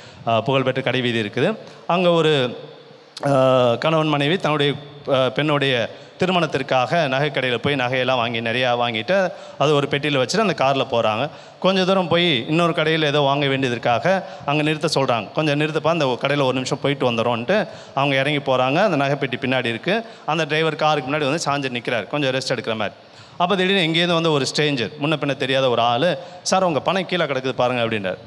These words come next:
அந்த driver, "ஏன் பணமா இல்லையே?" அப்படின்னு பார்த்தா, கீழே ஒரு பத்து ரூபா கிடக்குது.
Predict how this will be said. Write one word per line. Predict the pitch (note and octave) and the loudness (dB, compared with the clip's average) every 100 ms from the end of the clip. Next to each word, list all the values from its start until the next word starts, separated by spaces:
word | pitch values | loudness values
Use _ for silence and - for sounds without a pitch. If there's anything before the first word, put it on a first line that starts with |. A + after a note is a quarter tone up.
| - - | -20 -12
அந்த | - D3+ D#3 | -4 -2 0
driver, | E3 G3 | 2 2
"ஏன் | E3 G#3 | 2 2
பணமா | F#3+ G3 | 0 2
இல்லையே?" | E3 D#3 E3 | 0 0 0
அப்படின்னு | D#3 C3+ | 0 0
பார்த்தா, | C#3+ G#3 | -2 0
கீழே | - F3+ | 0 2
ஒரு | D#3+ | 2
பத்து | D3 C3 | 0 0
ரூபா | D3 C3+ | 0 0
கிடக்குது. | B2+ A2 | -2 -4